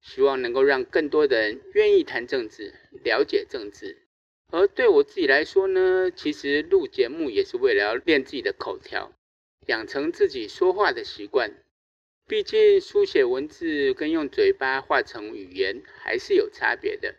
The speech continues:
如果不找个事情逼自己固定讲讲话，习惯一下说话时的语法跟用词。有听我之前开始录的那几集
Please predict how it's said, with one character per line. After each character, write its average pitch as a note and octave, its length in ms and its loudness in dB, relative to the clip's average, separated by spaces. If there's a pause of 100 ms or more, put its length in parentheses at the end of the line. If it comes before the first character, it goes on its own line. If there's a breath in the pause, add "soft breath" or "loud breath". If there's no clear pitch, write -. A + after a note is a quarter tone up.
(520)
如 D3+ 140 0
果 F3 320 0
不 - 140 0
找 C#3 180 -2
个 D#3+ 100 -2
事 F#3+ 200 0
情 E3 480 -6
逼 F3+ 200 2
自 F3 220 -4
己 A#2+ 240 -8
固 C#3+ 180 -10
定 C3+ 220 -4
讲 A#2+ 220 -4
讲 F#2+ 240 -6
话， A2+ 340 -4
习 - 300 -16
惯 F3+ 260 2
一 C3 60 -2
下 C#3 240 0
说 D3+ 200 -2
话 D3 240 -2
时 G#2+ 280 -10
的 G2+ 260 -4 (300 loud breath)
语 A#2+ 160 -12
法 G2+ 280 -6
跟 B2+ 200 -6
用 B2 200 -4
词。 - 360 -14 (560)
有 C3 120 4
听 G3+ 280 4
我 E3 100 6
之 G3 180 2
前 E3+ 220 0
开 F#3 160 2
始 - 140 -4
录 E3 180 -2
的 D3 120 0
那 D#3 140 0
几 A2+ 200 -8
集 G#2 380 -14